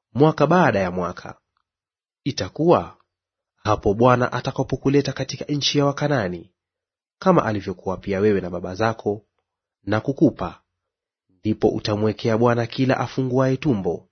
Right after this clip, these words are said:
na kila mzaliwa wa kwanza uliye naye, azaliwaye na mnyama. Hao wanaume watakuwa ni wa Bwana. Kila mzaliwa wa kwanza wa punda utamkomboa kwa mwana-kondoo,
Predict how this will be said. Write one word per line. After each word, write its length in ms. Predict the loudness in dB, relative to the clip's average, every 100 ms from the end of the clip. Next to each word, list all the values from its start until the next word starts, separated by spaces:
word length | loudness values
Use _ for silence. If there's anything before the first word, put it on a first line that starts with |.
| _ _ _ _
na 180 | -6 -4
kila 300 | 2 2 2
mzaliwa 400 | 0 -4 -4 -6
wa 60 | -4
kwanza 360 | 0 0 0
uliye 280 | -8 -12 -6
naye, 440 | 0 2 2 -2 -10 _ _ _ _
azaliwaye 580 | -12 -6 -4 -2 -2 -2
na 120 | -2
mnyama. 480 | -2 -2 -4 -10 -16 _ _ _ _ _ _ -14
Hao 340 | -4 2 2
wanaume 420 | 2 0 -2 -2
watakuwa 480 | -4 -6 -4 2 2
ni 80 | 2
wa 140 | -4
Bwana. 460 | -4 -4 -6 -14 -20 _ _ _ _ _ _ _ -2
Kila 240 | 2 2
mzaliwa 400 | 2 -4 -2 -2
wa 80 | -4
kwanza 340 | -2 -2 0
wa 80 | -4
punda 480 | -2 0 2 0 -2 _ _ _ _ _
utamkomboa 680 | -10 -4 -4 -2 -2 0 0
kwa 140 | 0 -2
mwana-kondoo, 720 | 0 0 0 2 2 2